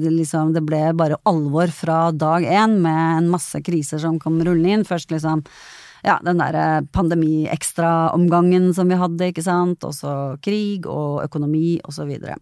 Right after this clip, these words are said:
Og dermed så skygget alle de nasjonale sakene for de lokale sakene. Eh, det var, det var kanskje den,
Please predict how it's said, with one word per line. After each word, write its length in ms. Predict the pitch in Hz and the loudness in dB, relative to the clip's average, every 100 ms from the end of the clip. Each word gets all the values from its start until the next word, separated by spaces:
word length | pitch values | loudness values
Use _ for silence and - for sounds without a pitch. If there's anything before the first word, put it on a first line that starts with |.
| _ - - - - - | _ -20 -20 -20 -20 -8
Og 160 | - 185 | -4 2
dermed 540 | - 170 170 208 233 | 4 4 4 2 2
så 480 | 214 - 185 185 196 - | 0 -2 0 2 0 -2
skygget 720 | - - 185 143 143 170 - | -4 -2 -4 -2 -2 -2 -4
alle 300 | 175 160 143 139 | -4 -2 -2 -4
de 220 | 139 151 | -4 -2
nasjonale 920 | 156 - 175 156 143 143 143 151 170 - | -4 -2 0 0 -2 -4 -4 -2 -2 -4
sakene 600 | - 165 147 - 170 156 | -4 -4 -4 -8 -8 -6
for 160 | - 147 | -4 -4
de 140 | 139 | -2
lokale 540 | 151 160 151 57 50 156 | -4 -4 -4 -6 -4 -4
sakene. 520 | 160 143 - 156 143 - - | -2 -4 -6 -6 -6 -8 -10
Eh, 220 | 143 151 147 | -6 -4 -4
det 200 | 147 151 | -2 0
var, 180 | 147 143 143 139 92 | 0 0 0 -2 -4
det 240 | 131 151 147 | -4 -2 -2
var 100 | 139 | -2
kanskje 280 | 170 139 139 | -4 -4 -2
den, 220 | 139 135 | -2 -2